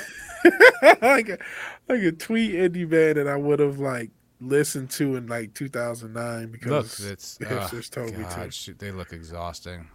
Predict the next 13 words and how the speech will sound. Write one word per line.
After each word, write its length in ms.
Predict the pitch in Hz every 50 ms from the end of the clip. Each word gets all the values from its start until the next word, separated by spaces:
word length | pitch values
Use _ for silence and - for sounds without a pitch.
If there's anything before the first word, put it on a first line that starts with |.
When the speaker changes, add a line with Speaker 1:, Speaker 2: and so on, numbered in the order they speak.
| _
Speaker 2:
They 120 | - 101 101
look 180 | 95 90 -
exhausting. 1040 | 87 82 82 82 85 85 87 87 90 90 90 87 - - - 90 90 87 85 82 82 -
Look 160 | - 87 85
at 80 | 82 -
this. 340 | 80 80 80 - - - - _ _ _ _ _ _ _ _ _ _ _ _ _ _ _ _ _ _ _ _ _ _ _ 90
Is 80 | 87
this 200 | 87 85 - -
it? 180 | 90 90 - - _ _ _ _ _ _ _ _ _ _ _ _ _ _ _ _ _ _ _ _ _ _ _ -
Speaker 1:
Let 100 | - -
me 60 | 98
see. 360 | - - - - 95 95 101 101 _ _ _ _
Speaker 2:
Yeah. 360 | - 87 82 78 76 78 76